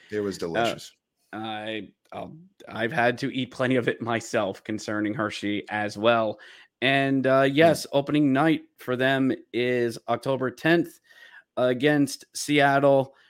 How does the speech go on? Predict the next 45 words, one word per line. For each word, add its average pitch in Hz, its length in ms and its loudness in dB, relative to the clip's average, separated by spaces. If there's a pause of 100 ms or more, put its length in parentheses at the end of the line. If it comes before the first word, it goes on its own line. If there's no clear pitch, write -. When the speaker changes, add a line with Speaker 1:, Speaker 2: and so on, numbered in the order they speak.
(220)
Speaker 1:
Yes. - 120 -10
Speaker 2:
seven 220 240 6
thirty 139 360 2
there 127 260 4
at 123 100 0
the - 60 -12
Fortress. 120 640 -4 (200)
Don't 95 180 -6
be - 80 -12
late. - 440 -6 (600)
And 127 220 -2
that 135 120 4
will 143 100 -2
be, 156 240 -2
yeah, 160 300 2 (100)
it, - 200 -10
it'll, 170 400 -2 (340)
for 160 160 -2
you 202 160 -2
guys, 165 320 4
as 131 80 -4
I've 135 200 0
said 127 200 -2
with 127 100 -4
the - 60 -8
Bears, 107 420 0
it 120 120 -4
is 117 140 -4
the 107 120 -6
summer 151 560 0
of 120 180 2
no 117 140 0
worries. 90 540 -14 (240)
You're 131 100 -6
champs. 160 440 -2
Speaker 1:
Mm. 139 60 -20 (360)
Speaker 2:
What - 80 -12
do 143 40 -6
you 147 40 -2
have 143 60 -8
to 156 60 -4
worry 147 180 -4
about? 123 280 -6 (640)
So, 135 400 -2
um, 117 400 -4